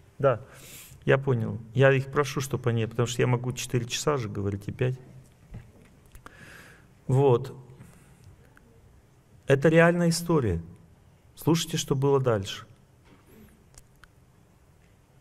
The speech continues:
Его вызвали в, ну,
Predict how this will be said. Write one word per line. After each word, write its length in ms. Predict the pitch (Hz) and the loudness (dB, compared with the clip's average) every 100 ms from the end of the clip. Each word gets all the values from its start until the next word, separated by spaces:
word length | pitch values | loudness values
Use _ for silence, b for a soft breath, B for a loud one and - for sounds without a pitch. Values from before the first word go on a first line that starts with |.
| - | 0
Его 180 | 127 160 | 2 2
вызвали 680 | 160 165 151 139 120 120 - - - - | 2 2 2 2 0 -2 -8 -20 -20 -6
в, 580 | 113 110 110 104 104 - - - - - _ _ _ | -4 0 2 2 0 -4 -14 -20 -20 -20 _ _ _
ну, 320 | 127 117 117 | -2 0 -2